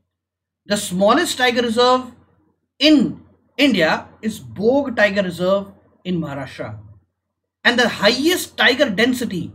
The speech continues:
that means number of tiger per square kilometer area,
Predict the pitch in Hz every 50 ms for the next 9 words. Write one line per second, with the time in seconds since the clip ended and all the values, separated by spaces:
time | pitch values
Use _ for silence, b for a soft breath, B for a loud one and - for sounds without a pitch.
0 | - - - 185 185 170 190 196 214 220 214 208 - - - b b b b b
1 | b b _ _ _ 131 156 165 214 254 269 277 254 233 - - 202 208 202 226
2 | 226 233 226 226 - - - _ _ 226 233 226 - - 214 214 208 202 - 202
3 | 196 190 185 180 185 170 160 - 190 226 262 262 214 170 170 202 208 -